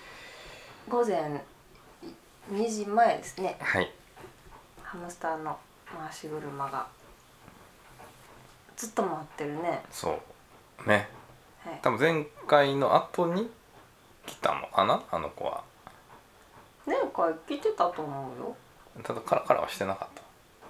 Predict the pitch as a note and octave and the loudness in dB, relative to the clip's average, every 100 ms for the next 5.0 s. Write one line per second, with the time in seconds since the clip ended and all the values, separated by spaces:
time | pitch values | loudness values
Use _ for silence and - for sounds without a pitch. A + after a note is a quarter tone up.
0 | - - - B3+ A3+ - - - - - | -20 -20 -12 -10 -8 -10 -12 -16 -20 -20
1 | - - F3 - - - - - G#3 - | -10 -6 -6 -2 -2 -2 -6 -12 -10 -10
2 | - - - G3+ F#3+ - - A#2+ B2+ B2+ | -14 -20 -16 -14 -12 -14 -12 -10 -10 -12
3 | - - - - - - - - - - | -16 -20 -20 -20 -18 -10 -10 -10 -14 -20
4 | - - - - - - - - G#3 | -20 -20 -20 -20 -20 -14 -10 -6 -6